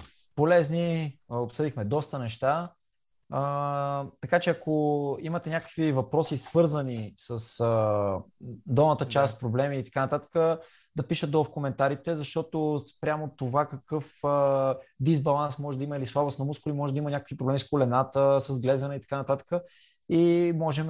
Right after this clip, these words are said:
Speaker 1: пък оттам да направим епизод, който да бъде свързан с това. Така че, хора, коментирайте, наистина коментирайте, слагайте палеца нагоре. А,
Speaker 2: Полезно
Speaker 1: това е
Speaker 2: е.
Speaker 1: важно за нас, за да знаем дали въобще контента, който,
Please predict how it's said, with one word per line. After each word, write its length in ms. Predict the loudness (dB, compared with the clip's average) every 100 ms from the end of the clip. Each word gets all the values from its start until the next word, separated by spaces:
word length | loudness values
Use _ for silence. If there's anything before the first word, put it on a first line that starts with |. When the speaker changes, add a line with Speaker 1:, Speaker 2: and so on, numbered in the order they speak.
| -6
Speaker 1:
пък 180 | -8 -10
оттам 320 | -12 -6 -6
да 80 | -4
направим 320 | -4 -2 0
епизод, 320 | 0 0 0 0
който 220 | -4 -2
да 80 | 0
бъде 260 | 2 2
свързан 340 | 0 2 2 0
с 240 | -2 -2
това. 300 | 2 2 2 _ _ _ _ _ _ 2
Така 100 | 2
че, 100 | 4
хора, 180 | 2 2
коментирайте, 880 | -2 -4 0 2 2 0 -2 -2
наистина 360 | -6 -6 -6 -8 -6
коментирайте, 880 | -6 -6 -2 0 0 2 2 2 0 _ _ -6
слагайте 540 | 2 4 4 -2 -4
палеца 320 | 0 0 0
нагоре. 540 | -6 -4 -2 0 -2 -4 _ _ _ -6
А, 200 | -2 0
Speaker 2:
Полезно 120 | 0
Speaker 1:
това 120 | 0
е 20 |
Speaker 2:
е. 40 | 2
Speaker 1:
важно 240 | 0 -2
за 140 | -4 -6
нас, 220 | -4 -6
за 100 | -6
да 100 | -6
знаем 260 | -6 -4
дали 380 | -2 -2 -4 -4 -8
въобще 500 | -10 -2 2 2 0
контента, 360 | -4 -4 -8
който, 220 | -6 -6